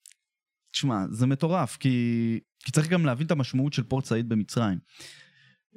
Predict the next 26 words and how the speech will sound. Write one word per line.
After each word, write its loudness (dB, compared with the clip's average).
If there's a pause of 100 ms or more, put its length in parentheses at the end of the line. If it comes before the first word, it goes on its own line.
(580)
היום 6
אתה 0
לא 0
יכול -2
להסתכל 0
על 2
הכדורגל 0
המצרי 2
בלי 0
האירוע 0
הזה. -2 (340)
עד 4
היום 2
משחקים 0
במצרים 2
קורים 2
ללא 2
קהל, 2
רק -2 (180)
משחקים, 2
אה, 4 (840)
בין 4
קבוצות 0
קטנות 4
לקבוצות 0
בינוניות, 2